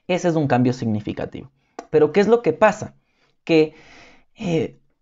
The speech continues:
puede ser que tú hagas ya todos los cambios significativos, cambiaste la imagen, el copy, el llamado a la acción, etcétera, pero sigue en afa-, en, en fase de análisis limitado, ¿sí? ¿Por qué? Porque el presupuesto es muy bajo.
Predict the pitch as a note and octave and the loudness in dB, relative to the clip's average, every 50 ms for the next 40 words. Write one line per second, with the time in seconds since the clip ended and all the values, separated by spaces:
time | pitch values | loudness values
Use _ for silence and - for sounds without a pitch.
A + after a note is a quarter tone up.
0 | _ - - A3 B3 B3+ B3 B3 A#3+ - G#3 F3+ - F#3+ F#3+ G3+ G3 F#3 E3 F#3 | _ 0 4 4 4 6 4 0 0 0 -2 0 2 2 4 4 4 4 6 4
1 | F#3 F#3 F#3 A3 A3 A3+ G#3+ F#3+ D#3 - E3 D#3+ E3 E3 D#3+ - D#3 C3+ C3+ - | 4 4 4 4 4 4 4 2 0 0 0 2 2 0 0 0 -2 -2 -2 -2
2 | A2+ - A2 G2+ - D3+ D3+ D3+ C#3 C3+ C3 - C3 A2+ A#2+ B2 B2 B2 - A#2+ | -2 -4 -4 0 2 2 2 4 2 0 0 0 0 0 2 2 0 2 0 0
3 | A2+ A2 A2+ A#2 B2 C3+ C#3 C#3 C3+ C#3+ C3 A#2+ A2+ A2 G#2 G#2+ - _ _ - | 0 2 0 2 2 0 0 -2 -2 -4 -2 -2 0 -2 -2 -4 -8 _ _ 4
4 | D3 D#3 D3+ D3 D3 - - B2 A#2+ A#2 G#2+ G#2+ G#2+ A2 A2+ A2+ A2 A2+ A2 A2+ | 6 6 6 4 0 -6 -2 -2 0 0 0 -2 -2 -2 -2 -2 -2 -2 -2 -2
5 | A2+ - C#3+ D#3 D#3+ C#3 C3+ - A#2 - B2+ C3+ D3+ D3 D3 - C3 A#2+ - - | -4 -4 -4 -2 -2 -2 -2 -2 -2 0 2 0 0 0 0 -2 -4 -4 -4 -2
6 | D3+ D3 C#3 D#3 D3+ C#3+ C3+ A#2+ - - A2+ A2+ C#3 C3+ - B2 A#2+ A#2+ A#2+ A#2+ | -2 -2 0 -2 0 0 -2 -2 -2 -4 -6 -6 -6 -6 -4 -2 -2 0 0 -2
7 | - - - A#2 A2+ G#2+ G#2 - C3 C#3 D3 B2 A2 G#2+ G#2+ G#2+ A2 A2 - - | -4 -6 -8 -8 -8 -4 -2 -2 -2 0 -2 -2 0 0 -2 -2 -2 -2 -2 -4
8 | A#2 A2+ - A2 G#2+ A2+ A2 A2 B2+ C3 - B3 E4+ - D3 - _ _ _ _ | -6 -4 -4 -4 -2 -2 0 -2 -2 0 0 -2 -2 -2 -8 -16 _ _ _ _
9 | _ _ _ _ _ E3+ G3 G3 - C#3+ C#3+ C3+ - F#3 - - - - - - | _ _ _ _ _ -6 -6 -4 -4 -6 -6 -2 -2 -2 -2 -4 -12 -20 -20 -20
10 | - _ _ D#3 D#3 C#3 E3 D#3 - C#3 C3+ C3 C#3 - C3+ C#3 C3 C3+ C#3 C3+ | -20 _ _ -2 0 2 2 0 2 0 -2 -2 -2 -2 0 -2 0 0 0 0
11 | B2+ B2+ B2 A2+ G#2+ G#2 - - - - | 0 0 0 0 0 0 -2 -2 -8 -18